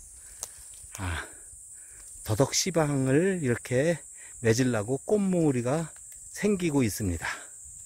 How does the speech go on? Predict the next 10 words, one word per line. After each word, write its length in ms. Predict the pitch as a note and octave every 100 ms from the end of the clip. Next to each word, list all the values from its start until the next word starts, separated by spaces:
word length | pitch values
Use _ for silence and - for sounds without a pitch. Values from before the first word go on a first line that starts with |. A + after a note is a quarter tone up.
| - - - - - - - - -
저 180 | A2 A2+
가파른 540 | - - C#3+ D#3+ D3
산을 340 | - D#3 D3+
향해서 500 | G#2+ D3 B2 - F3 - - - - - - -
또 440 | D3+ C3 A#2+ G#2+ A#2+
오르고 600 | B2 B2 B2 D#3+ F3 D3 -
또 160 | D#3+
올라야 360 | A#2 B2 C#3+ A#2
됩니다. 360 | A2 F#2 E2 - - - - - _ _ _ _ _ _ _ _ _ -
아, 320 | A2 F#2 D2+